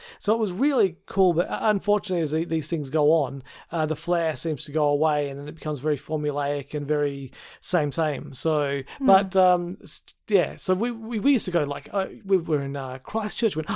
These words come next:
Speaker 1: "Oh my God, there's a Belgian beer cafe here. We should go there." And we went there.
Speaker 2: Let
Speaker 1: It
Speaker 2: me have
Speaker 1: was
Speaker 2: some pommes frites.
Speaker 1: Yeah, yeah, it was
Speaker 2: Yeah.
Speaker 1: really good. And
Speaker 2: <laughs>
Speaker 1: but now it's not really a thing. You wouldn't go and search these, these, these places out anymore.
Speaker 2: No, and, you know, you used to be able to go and have some really good mussels and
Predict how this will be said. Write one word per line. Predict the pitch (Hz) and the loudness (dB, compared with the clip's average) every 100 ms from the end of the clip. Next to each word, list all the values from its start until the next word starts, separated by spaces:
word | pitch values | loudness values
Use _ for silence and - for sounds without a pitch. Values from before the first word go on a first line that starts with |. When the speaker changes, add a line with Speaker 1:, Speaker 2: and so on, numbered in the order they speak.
| - | -4
Speaker 1:
"Oh | 226 | -2
my | 226 | 2
God, | 240 | 2
there's | 220 | 0
a | 180 | 2
Belgian | 214 190 | 2 2
beer | 208 | -2
cafe | 247 220 - 180 | -4 -4 0 0
here. | 147 131 131 - _ | 2 0 -4 -20 _
We | 214 | 0
should | 196 | 2
go | 226 240 | 4 6
there." | 233 165 127 | 6 4 2
And | 180 | 0
we | |
went | 180 220 | 0 0
there. | 185 147 | 0 0
Speaker 2:
Let | 277 | 4
Speaker 1:
It | |
Speaker 2:
me | 285 | 4
have | 262 | 4
Speaker 1:
was | 254 | 4
Speaker 2:
some | 247 | 4
pommes | 226 254 247 | 4 0 0
frites. | - 294 294 262 - | -2 -4 -2 -4 -4
Speaker 1:
Yeah, | 247 254 | 4 6
yeah, | 196 190 135 - | 6 2 0 0
it | |
was | 180 | 2
Speaker 2:
Yeah. | 202 | 6
Speaker 1:
really | 220 | 4
good. | 208 247 160 | 6 2 2
And | 202 180 165 | 0 0 2
Speaker 2:
<laughs> | 262 - - - | 0 -2 -6 4
Speaker 1:
but | 196 | 8
now | 214 208 | 8 6
it's | 151 | 4
not | 165 175 | -2 0
really | 160 175 170 156 147 - - 214 | 0 2 2 2 0 -4 -16 -14
a | |
thing. | - 185 160 | -2 0 2
You | 151 | 2
wouldn't | 170 151 | 2 2
go | 160 | 0
and | 139 - | 0 0
search | 165 165 | -2 -2
these, | - 147 - | -6 -6 -8
these, | 160 151 | -6 -6
these | - 151 131 | -2 -4 -2
places | 139 127 143 | -6 -2 0
out | 151 - | 0 -2
anymore. | 147 135 143 - | -8 -8 -10 -4
Speaker 2:
No, | 269 285 269 240 | 4 4 6 6
and, | 214 208 226 254 247 | 6 4 2 2 2
you | 240 | 2
know, | |
you | 208 | 2
used | 208 - | 0 -4
to | |
be | 202 | 0
able | 175 | 0
to | 185 | 0
go | 175 170 | 0 0
and | 170 | 0
have | 170 160 | -4 -6
some | - 165 175 202 | -6 -10 -10 -4
really | 247 226 | 0 2
good | 202 180 | 2 -2
mussels | 170 180 185 220 202 196 202 190 - | 0 0 -2 -6 -6 -6 -12 -12 -8
and | 147 139 139 143 | -6 -6 -8 -12